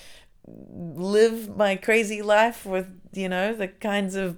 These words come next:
love situations I have and with friends and going dancing and seeing cultural events. And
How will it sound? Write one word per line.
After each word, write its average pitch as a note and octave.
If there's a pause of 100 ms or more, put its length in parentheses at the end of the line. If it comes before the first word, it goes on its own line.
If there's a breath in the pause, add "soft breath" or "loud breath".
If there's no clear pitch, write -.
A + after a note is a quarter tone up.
(120)
love G3
situations G#3+
I G3+
have A#3+
and F3+
with E3+
friends A#3
and F3+
going E3
dancing A#3
and F3
seeing F#3
cultural A#3
events. A3
And D#3+